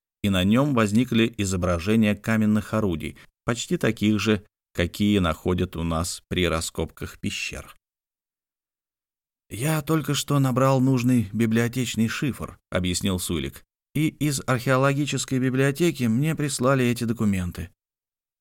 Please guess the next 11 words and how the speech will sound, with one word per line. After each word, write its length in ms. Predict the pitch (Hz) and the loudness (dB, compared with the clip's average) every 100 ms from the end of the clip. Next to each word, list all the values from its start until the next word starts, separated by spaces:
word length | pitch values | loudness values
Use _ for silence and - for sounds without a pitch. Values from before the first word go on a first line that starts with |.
| _ _ _ - | _ _ _ -20
Позднее 400 | - 76 80 127 127 | -8 -4 2 4 4
на 100 | 117 | 4
планете 400 | 98 107 113 95 | 4 4 4 0
хиссов 500 | - 135 - 135 - - - | -2 -4 -2 -4 -6 -20 -2
расцвела 480 | 110 110 - 101 117 | 0 0 2 4 4
цивилизация, 800 | 117 110 101 82 76 - 80 - - - _ | 2 2 0 -2 -6 -6 -8 -10 -18 -20 _
так 160 | 113 127 | 0 2
же, 120 | 120 | 2
как 180 | 120 113 | 0 2
на 120 | 107 | 2
Земле. 480 | 95 87 78 76 | 2 0 0 -2